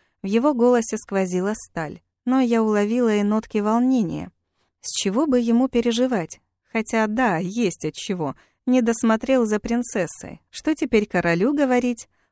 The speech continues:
Вполне понятно, что папиному помощнику не до интересов Нахара.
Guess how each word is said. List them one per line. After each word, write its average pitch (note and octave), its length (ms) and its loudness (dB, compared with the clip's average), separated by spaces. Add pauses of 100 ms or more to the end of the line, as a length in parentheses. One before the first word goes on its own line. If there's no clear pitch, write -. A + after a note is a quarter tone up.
Вполне B3+ 400 4
понятно, A#3 520 2
что A3+ 220 -4
папиному G3+ 500 0
помощнику F#3 640 -2
не G#3+ 240 2
до A3+ 140 0
интересов F#3 600 -2
Нахара. E3+ 540 -6